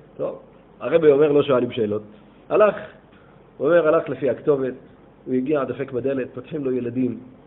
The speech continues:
הלבוש שלהם כזה מרושל,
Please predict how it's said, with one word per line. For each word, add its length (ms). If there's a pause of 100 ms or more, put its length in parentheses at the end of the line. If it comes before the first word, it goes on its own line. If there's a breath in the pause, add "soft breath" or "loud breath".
(600 loud breath)
הלבוש 420
שלהם 320 (140)
כזה 240
מרושל, 600